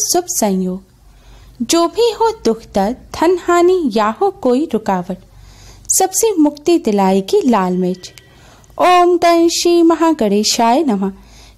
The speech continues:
राधे राधे दोस्तों, कैसे हैं आप सब? दोस्तों, फाल्गुन मास की अमावस्या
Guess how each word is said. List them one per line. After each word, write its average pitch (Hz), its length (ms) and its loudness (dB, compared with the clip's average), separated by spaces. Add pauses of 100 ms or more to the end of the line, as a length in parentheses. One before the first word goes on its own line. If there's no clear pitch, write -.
राधे 214 360 0
राधे 214 400 0
दोस्तों, 339 460 0
कैसे 349 420 0
हैं 311 260 -2
आप 190 240 -2
सब? 269 300 -8 (800)
दोस्तों, 392 360 -6
फाल्गुन 285 500 0
मास 339 260 2
की 339 180 0
अमावस्या 311 680 0